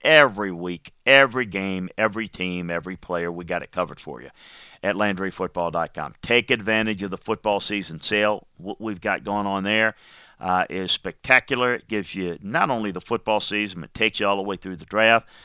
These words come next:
Uh, you can try us out for a month. Whatever is your flavor, we've got it for you. So check us out at Landry Football dot com. Check out our other division podcasts right here on the Landry Football Network. And with that,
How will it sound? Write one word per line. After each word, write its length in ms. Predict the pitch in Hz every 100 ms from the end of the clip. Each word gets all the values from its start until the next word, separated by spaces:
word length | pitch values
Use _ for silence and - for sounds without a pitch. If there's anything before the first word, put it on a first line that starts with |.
| - -
Uh, 200 | 92 92 90
you 100 | 98
can 100 | 98
try 200 | 110 110
us 120 | 101
out 200 | 107 -
for 100 | 104
a 60 | 90
month. 260 | 80 -
Whatever 540 | 92 101 - 127 123 110
is 240 | 123 101
your 100 | 107
flavor, 480 | - 110 110 104 104
we've 480 | 92 90 101 107 98 -
got 280 | 104 98 95
it 160 | 92
for 300 | - 92 92
you. 140 | 76 64
So 180 | - 85
check 260 | 110 107
us 140 | 104 107
out 160 | 107
at 80 | 85
Landry 360 | 98 101 95 92
Football 420 | 98 92 95 92
dot 240 | 92 87
com. 320 | 117 120 110 - - - -
Check 240 | - 135 139
out 160 | 131
our 240 | 127 127 -
other 340 | 160 151 101 - -
division 460 | 113 110 92 98
podcasts 680 | 90 98 92 - 90 85 - _ - _
right 220 | 101 104 90
here 300 | 98 90 -
on 220 | 95 90
the 180 | 90 87
Landry 400 | 87 90 90 87
Football 440 | - 90 90 82
Network. 380 | 82 - 67 -
And 240 | - 90 92
with 140 | 98
that, 280 | 131 165